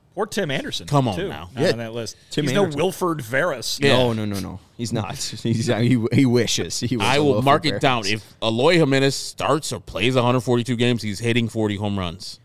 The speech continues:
Speaker 3: Yasmani Grandal in the Steamer six hundred plate appearance, uh, projection only is projected for five, four hundred and fifty plate appearances. For the stat built for six hundred plate appearances,
Speaker 2: Can't
Speaker 3: for
Speaker 2: even get there.
Speaker 3: six hundred,
Speaker 2: He's so
Speaker 3: he
Speaker 2: hurt,
Speaker 3: can't
Speaker 2: he
Speaker 3: even,
Speaker 2: can't even get there.
Speaker 3: he can't even, he's not even projected in the six hundred, like,
Speaker 2: <laughs> Yeah,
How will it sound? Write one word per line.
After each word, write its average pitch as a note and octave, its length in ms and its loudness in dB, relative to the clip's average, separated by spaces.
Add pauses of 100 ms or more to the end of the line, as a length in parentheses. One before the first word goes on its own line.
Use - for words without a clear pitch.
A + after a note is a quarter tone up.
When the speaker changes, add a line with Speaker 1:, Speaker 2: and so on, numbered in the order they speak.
(160)
Speaker 3:
Yasmani E3 500 4
Grandal B2+ 480 4
in A#2 180 2
the A2 140 0
Steamer - 640 0
six - 280 -2
hundred A2 280 -2
plate A2+ 220 -4
appearance, A#2+ 600 -6
uh, A2 160 0
projection A2+ 600 -2
only G#2+ 360 0
is G#2 140 0
projected G2+ 420 -6
for A2 100 -4
five, G2+ 340 -2
four A#2 180 -2
hundred G#2 220 -4
and - 80 -12
fifty G#2 220 -8
plate G2 180 -8
appearances. - 520 -12 (1200)
For B2+ 200 4
the B2 160 4
stat C#3 380 2
built C3 240 2
for B2 140 -2
six B2+ 260 0
hundred A#2 220 0
plate A#2 160 2
appearances, G#2 420 -4
Speaker 2:
Can't C#3 140 2
Speaker 3:
for - 20 6
Speaker 2:
even D#3+ 100 4
get - 20 -
there. C#3+ 80 6
Speaker 3:
six D#3 80 4
hundred, B2 200 4
Speaker 2:
He's B2 120 -2
so D3+ 160 4
Speaker 3:
he D3+ 40 4
Speaker 2:
hurt, D#3+ 100 6
Speaker 3:
can't D#3+ 100 4
Speaker 2:
he D#3+ 40 8
Speaker 3:
even, D3 120 6
Speaker 2:
can't D3 100 4
even D3 100 2
get D#3 160 2
there. A2+ 140 4
Speaker 3:
he D3+ 80 4
can't D#3+ 300 6
even, D3+ 220 4
he's E3 200 6
not F3 100 6
even E3 160 6
projected C#3+ 560 2
in B2+ 140 0
the A#2+ 100 0
six - 320 -2
hundred, B2+ 220 2
like, B2+ 300 0
Speaker 2:
<laughs> - 40 -14
Yeah, G#2+ 220 -2